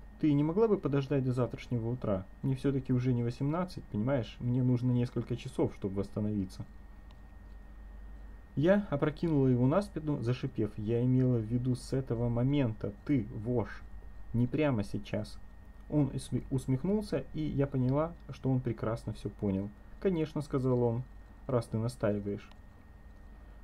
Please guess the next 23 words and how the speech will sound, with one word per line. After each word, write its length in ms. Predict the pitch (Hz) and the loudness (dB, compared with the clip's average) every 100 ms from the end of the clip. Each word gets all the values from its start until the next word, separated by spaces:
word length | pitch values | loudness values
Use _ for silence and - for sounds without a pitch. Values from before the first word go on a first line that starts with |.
| - | -2
«Просто 360 | 175 185 147 | 0 2 2
время 280 | 127 156 151 | 2 2 2
от 120 | 139 | 2
времени», — 300 | 143 117 104 | 2 4 4
сказала 380 | 104 - 104 107 | 2 -2 0 2
я, — 220 | 107 104 | 2 0
«чтобы 220 | - 135 135 | -2 -2 0
убедиться, 480 | 135 127 135 175 131 | 2 2 2 -4 -6
что 160 | - 131 | -2 2
мы 160 | 127 | 4
не 160 | 95 127 | 4 2
забыли, 480 | 120 107 131 127 104 - - - - | 2 2 2 0 -2 -8 -14 -10 -4
как 160 | 120 | -2
это 160 | 131 123 | -2 0
делать 260 | 123 113 104 | 2 2 2
классическим 680 | 123 127 107 - - 107 | 0 0 -2 -4 -4 -4
способом, 600 | 107 - 104 - 92 98 | -4 -2 -2 0 0 0
ну, 140 | 180 180 - | 0 -2 -4
по 80 | 143 | -6
старинке». 540 | - 156 101 92 - - - - - - - - - - - - - - - - - - - - - - - | 0 0 2 -2 -6 -14 -16 -20 -18 -18 -16 -16 -16 -14 -14 -12 -12 -12 -14 -12 -12 -12 -14 -14 -12 -8 -2
«Я 200 | 139 208 | 2 4
пытаюсь 420 | 208 202 147 143 | 4 4 6 4
вспомнить», — 520 | - 147 131 131 127 | 0 4 6 4 2